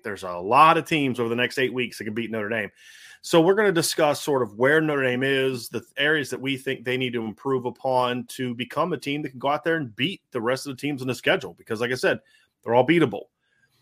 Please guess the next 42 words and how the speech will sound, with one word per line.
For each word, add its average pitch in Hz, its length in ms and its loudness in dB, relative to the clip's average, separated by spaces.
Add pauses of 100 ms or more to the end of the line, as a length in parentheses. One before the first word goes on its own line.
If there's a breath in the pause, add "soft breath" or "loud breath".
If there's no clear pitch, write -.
(180)
But 117 400 6
whether 131 260 4
or 131 40 2
not 131 200 0
Notre 131 160 4
Dame 127 180 2
can 117 160 -2
beat 156 240 2
them 127 300 0
remains 120 380 0
to 120 40 -6
be 113 120 -2
seen. 95 340 -6
And, 110 160 -6
and 127 140 2
I 127 80 6
know 147 180 2
there's 139 220 0
a 127 40 2
lot 127 200 4
of 107 80 -6
excitement 156 600 -2
about 117 300 -2
what 113 180 -2
they 113 120 -4
did 113 140 -4
in 110 80 -6
the 107 80 -8
last 98 280 -8
game 110 220 -2
offensively, 139 760 -2
but, 117 460 4 (720)
Ryan, 147 320 6
I 185 80 6
gotta 165 180 4
see 156 140 2
a 135 80 4
lot 139 220 4
more 135 200 2
than 117 300 -2 (180)
ba-, 123 480 -2
blasting 123 720 0